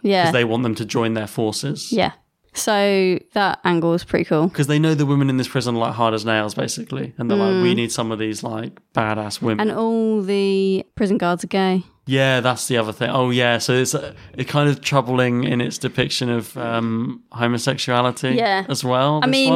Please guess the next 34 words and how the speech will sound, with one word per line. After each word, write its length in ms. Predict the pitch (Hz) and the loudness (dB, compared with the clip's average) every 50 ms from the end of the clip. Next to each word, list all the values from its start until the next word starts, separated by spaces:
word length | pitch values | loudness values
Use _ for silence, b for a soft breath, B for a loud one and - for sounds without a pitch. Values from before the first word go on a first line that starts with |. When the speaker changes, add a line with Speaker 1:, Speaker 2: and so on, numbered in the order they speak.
| 254 | 2
Speaker 2:
one. 160 | 254 240 - - - _ _ - | 2 0 0 -2 -8 _ _ -6
Speaker 1:
Sid 420 | 247 - - 247 233 226 202 - - - - - | -4 -4 0 0 0 -2 -2 -8 -14 -12 -6 -4
Haig 360 | 196 202 208 202 196 180 - | -2 0 2 2 2 0 2
has 200 | 220 196 190 - | 0 -2 -2 0
to, 120 | - 202 185 | 0 0 2
like, 340 | 185 185 180 180 160 - | 2 4 2 2 0 -2
pretend 720 | - - 190 190 - - 190 185 185 185 180 180 - - - | -2 -2 -2 -2 0 0 2 2 4 2 2 0 -2 -6 -4
to 100 | - 196 | -2 0
be 460 | 185 185 180 180 180 175 180 - - _ - | 2 4 4 4 4 2 2 0 -4 _ -2
gay 520 | 196 190 175 156 135 - 175 175 185 180 - | 0 2 2 2 0 2 2 2 0 0 -2
Speaker 2:
Yeah. 240 | 131 120 120 117 - | 0 2 2 2 2
Speaker 1:
to 520 | 113 - - 185 180 175 170 170 170 - - | -2 0 0 2 2 4 4 2 2 0 0
infiltrate 720 | 180 180 180 - 190 185 - - 180 170 170 175 175 - - | 0 0 0 0 -2 -2 0 0 0 2 2 0 0 -2 -2
the 100 | 226 190 | -2 -2
guards. 560 | 175 - 202 196 190 185 165 - - - 175 185 | 0 2 2 2 2 2 2 2 0 0 0 2
Speaker 2:
So 60 | 147 | 2
you 100 | 143 139 | 2 2
can 140 | 143 - 151 | 2 2 2
imagine 320 | 147 147 147 139 131 135 | 2 4 2 2 2 2
that's 160 | 131 131 123 - | 0 0 0 -2
very 220 | 117 123 120 120 | 0 0 0 0
tastefully 560 | 117 - - 113 107 - - - - - 117 120 | -2 0 -2 -2 0 -2 -4 -6 -6 -6 -4 -4
done. 340 | 127 - - 127 117 113 - _ B B B B B B | -4 -4 -4 -6 -6 -8 -12 _ B B B B B B
Speaker 1:
So, 720 | - - - 247 233 226 214 214 220 214 208 202 202 202 196 180 B B B B | -4 -2 0 2 2 2 2 2 2 2 2 2 2 2 0 -2 B B B B
'cause 140 | - 202 | -4 -2
Pam's 320 | - - 254 247 240 226 214 | 0 2 0 2 2 2 2
already 280 | 208 202 202 185 185 185 | 4 2 4 4 4 4
in 140 | 185 180 165 | 4 4 4
there. 360 | 151 - 156 165 190 180 B B B B B B B - | 4 4 2 2 2 0 B B B B B B B -10
Speaker 2:
Yeah. 320 | 143 120 202 185 180 180 180 | -4 0 2 2 4 4 4
Speaker 1:
Um, 120 | 180 170 | 2 2
she's 220 | 185 - - 240 - | 0 0 0 0 0
getting 240 | - - 277 254 | 0 2 2 2
p-, 80 | 247 - | 0 0